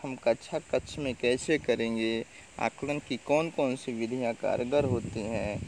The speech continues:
उन कुछ विधियों के बारे में चर्चा करने का प्रयास करेंगे। कक्षा कक्ष में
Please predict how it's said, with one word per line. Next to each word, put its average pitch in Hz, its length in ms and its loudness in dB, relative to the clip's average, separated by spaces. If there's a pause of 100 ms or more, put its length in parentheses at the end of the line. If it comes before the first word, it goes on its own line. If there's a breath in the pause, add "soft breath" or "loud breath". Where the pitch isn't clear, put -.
(280)
उन 151 180 0 (120)
कुछ - 280 -2
विधियों 127 360 2
के 110 200 0
बारे 110 320 4
में 107 300 2 (280)
चर्चा 117 380 4
करने 107 380 4
का 98 220 6
प्रयास 101 600 6
करेंगे। 87 440 -4 (2000)
कक्षा 151 460 4
कक्ष - 440 2
में 113 420 0